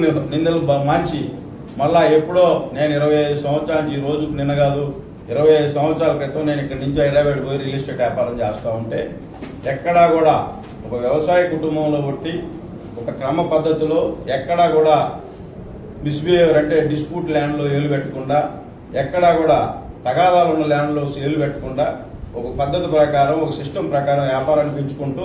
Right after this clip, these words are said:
ఈరోజు ఈ సీట్లో కూర్చున్నానంటే, నా నిబద్ధత అదని చెప్పి ఈ ప్రజలందరూ, కందుకూరు ప్రజలకు వాస్తవాలు తెలియాల్సిన అవసరం ఉందని చెప్పి ఈ సందర్భంగా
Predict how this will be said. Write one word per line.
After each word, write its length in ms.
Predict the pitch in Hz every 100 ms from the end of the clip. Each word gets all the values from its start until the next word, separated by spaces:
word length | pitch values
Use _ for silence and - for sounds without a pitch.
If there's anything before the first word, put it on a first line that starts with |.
| 165
ఈరోజు 280 | 147 151 151 139
ఈ 20 | 139
సీట్లో 280 | 143 156 156
కూర్చున్నానంటే, 600 | 135 139 131 131 127 165 190 - - - -
నా 60 | 127 123 123 123
నిబద్ధత 340 | 147 170 170 151
అదని 240 | 147 151
చెప్పి 260 | 147 147 165 160 - - - - 127
ఈ 40 | 123
ప్రజలందరూ, 420 | 123 135 151 156 143
కందుకూరు 340 | 165 180 190 151
ప్రజలకు 240 | 147 135 143
వాస్తవాలు 400 | 165 - 175 147
తెలియాల్సిన 340 | 143 139 135 120
అవసరం 280 | 139 147 165 143
ఉందని 260 | 135 131
చెప్పి 160 | 135 147
ఈ 60 | 131
సందర్భంగా 420 | 123 139 143 147